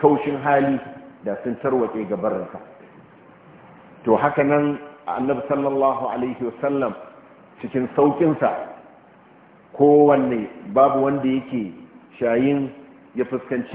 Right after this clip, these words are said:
shi da neman biyan buƙatarsa, da roƙonsa, da tambayarsa, da mu'amala da shi. Yana daga cikin yadda rahamarsa take bayyana, rahamarsa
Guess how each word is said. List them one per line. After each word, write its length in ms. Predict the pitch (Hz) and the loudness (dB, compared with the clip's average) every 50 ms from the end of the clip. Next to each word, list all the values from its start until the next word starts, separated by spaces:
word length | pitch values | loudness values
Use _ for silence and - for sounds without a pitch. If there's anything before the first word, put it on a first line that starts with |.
| 151 147 123 | -2 -2 -2
shi 200 | - 117 104 - - - - _ _ - - - _ - | -4 -10 -14 -14 -16 -20 -20 _ _ -20 -20 -20 _ -4
da 120 | 101 113 113 | -2 0 2
neman 380 | 127 131 131 135 131 131 117 | 4 4 4 4 2 2 2
biyan 240 | 135 139 131 120 110 | 2 2 2 2 0
buƙatarsa, 680 | 110 104 - 135 131 - - 117 - - - - - - - - - - - - - - - - - - | -4 -4 -2 -2 -2 -2 -2 -6 -10 -8 -8 -10 -10 -10 -12 -18 -20 -20 -20 -20 -20 -20 -20 -20 -12 -4
da 120 | 98 110 | -2 2
roƙonsa, 560 | 107 113 110 - - 147 143 131 - 113 101 - - - - - - - - - - | 2 2 2 4 4 2 2 2 0 -4 -6 -6 -8 -12 -16 -18 -20 -20 -20 -8 -4
da 80 | 113 110 | -4 -2
tambayarsa, 680 | - 127 113 113 110 147 151 139 127 - - 113 98 - - - - - - - - - | 0 0 0 2 6 6 6 6 6 2 -2 -4 -6 -6 -8 -12 -18 -20 -20 -20 -18 -8
da 120 | 107 110 | -6 -4
mu'amala 520 | 107 113 - 127 123 123 123 117 117 104 95 85 | -2 -2 -2 -2 0 0 2 0 0 0 -2 -4
da 60 | - | -8
shi. 160 | - - - - - - - - - - - - - - - - - - - - - - - 117 | -12 -14 -18 -20 -20 -20 -20 -20 -20 -20 -20 -20 -20 -20 -20 -20 -20 -20 -20 -20 -20 -8 2 4
Yana 200 | 135 143 139 135 | 4 6 6 4
daga 200 | 127 120 113 110 | 2 0 -2 -4
cikin 460 | - - - 143 139 139 135 139 135 - - - - - - - - - - | -6 -6 -6 -4 -2 0 -2 -2 -4 -6 -12 -20 -20 -20 -20 -20 -20 -4 2
yadda 300 | 120 147 160 156 143 139 | 4 4 6 6 6 4
rahamarsa 460 | 139 143 143 143 139 131 - - 123 - | 4 2 2 -2 -4 -4 -6 -6 -8 -6
take 240 | 143 120 - 135 127 107 | -8 -8 -6 -6 -4 -2
bayyana, 440 | 117 117 117 123 135 135 123 104 87 - - - - - - - - - _ _ _ _ _ _ _ _ _ | -2 -2 0 -2 -2 -2 -4 -6 -8 -10 -16 -20 -20 -20 -20 -20 -20 -20 _ _ _ _ _ _ _ _ _
rahamarsa 600 | 113 131 147 151 160 156 147 135 - - 117 98 | 0 2 2 2 2 0 0 0 0 -2 -4 -4